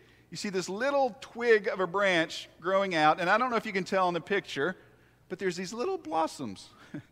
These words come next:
these little buds on that little twig of a branch. <laughs> Yes, there is destruction.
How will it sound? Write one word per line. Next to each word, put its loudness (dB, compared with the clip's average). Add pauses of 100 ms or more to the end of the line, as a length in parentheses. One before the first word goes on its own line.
(680)
these -10
little 2
buds 2 (220)
on -2
that 2
little 0
twig -2
of -2
a -4
branch. -4 (1300)
<laughs> -14 (1500)
Yes, 0 (760)
there 2
is 0
destruction. -4